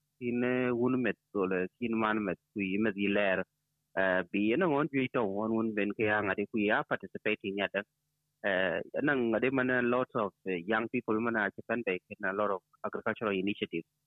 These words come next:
A ke ben be ya dan ke, ke ko ko ku lui volunteering, ko ke ya serving for the greater good. Ku kana ka jui to, so ka ke ku yiga lui loka out ya dan ka mi engage. Na mi wun chi ya, chi ya reaching, eh,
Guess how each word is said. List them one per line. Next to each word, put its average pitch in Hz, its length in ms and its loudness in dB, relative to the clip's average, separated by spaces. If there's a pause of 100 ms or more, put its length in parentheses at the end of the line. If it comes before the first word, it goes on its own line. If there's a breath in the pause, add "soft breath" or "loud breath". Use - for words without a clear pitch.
(340 soft breath)
A 92 120 2
ke 101 180 -2
ben 120 180 2
be 110 100 2
ya 107 140 2
dan 107 180 2
ke, 110 160 2 (680)
ke 107 240 2
ko 110 240 0
ko 98 240 0
ku 101 80 -6
lui 101 240 2
volunteering, 98 560 0 (240)
ko 90 160 -2
ke 104 140 -2
ya 107 180 2 (500 loud breath)
serving 107 360 0
for 98 100 0
the 87 120 -4
greater 101 360 0
good. 101 200 0 (500 soft breath)
Ku 117 140 -2
kana 170 200 2
ka 165 100 0 (100)
jui 156 220 2
to, 110 220 0 (160)
so 110 240 2
ka 135 100 0
ke 143 220 0
ku 131 80 -4
yiga 117 180 0
lui 123 220 2
loka 123 280 0
out 117 200 2
ya 120 80 2
dan 113 280 -2
ka 123 100 -6
mi 117 200 -6
engage. 95 460 -2 (440)
Na 131 80 0
mi 120 200 4
wun 120 200 2
chi 131 80 0
ya, 123 360 2
chi 123 240 0
ya 120 220 2
reaching, 117 380 -2
eh, 92 220 -2